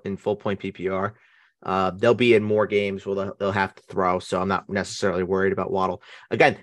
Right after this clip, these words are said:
this is a fantasy gold mine. This is a fantasy gold mine. If you have anybody in Miami, you're playing them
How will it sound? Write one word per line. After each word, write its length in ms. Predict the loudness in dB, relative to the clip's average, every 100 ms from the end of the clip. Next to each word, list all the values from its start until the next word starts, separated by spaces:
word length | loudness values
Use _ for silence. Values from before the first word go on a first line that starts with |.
| _
this 160 | 4 4
is 60 |
a 80 | 2
fantasy 400 | 4 4 4 0
gold 260 | 4 2 2
mine. 200 | -8 -10 _ _ _ _ 6
This 160 | 6
is 60 | 6
a 100 | 2
fantasy 360 | 4 2 0 -2
gold 220 | -2 0
mine. 160 | -4
If 80 | -6
you 80 | -6
have 220 | -4 -2
anybody 340 | -2 0 2 2
in 80 |
Miami, 380 | 0 -2 -4 -4
you're 120 | -4
playing 340 | -6 -6 -10
them 120 | -12